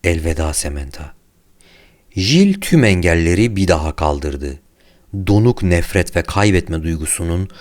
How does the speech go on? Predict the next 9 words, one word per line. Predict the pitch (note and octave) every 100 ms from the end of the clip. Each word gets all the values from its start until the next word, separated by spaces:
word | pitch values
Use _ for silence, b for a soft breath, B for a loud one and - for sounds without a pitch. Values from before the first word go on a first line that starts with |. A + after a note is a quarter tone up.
| B -
kontrolsüz | - B2+ B2+ - C#3 C3+ - D#3
olarak | A2+ F#2 F2 F#2 -
akıp | E2 - G2+ G2 B B
Samantha'nın | - - C#3+ E3 D#3+ B2 B2 B2+
çıplak | - - G#2+ A2 G#2+
ve | A2+
savunmasız | - - F2+ F#2 F2+ - G#2+ E2+
zihnini | E2+ F2 E2+
parçalamasına | - E2 - E2 D#2+ D#2+ - F#2 F#2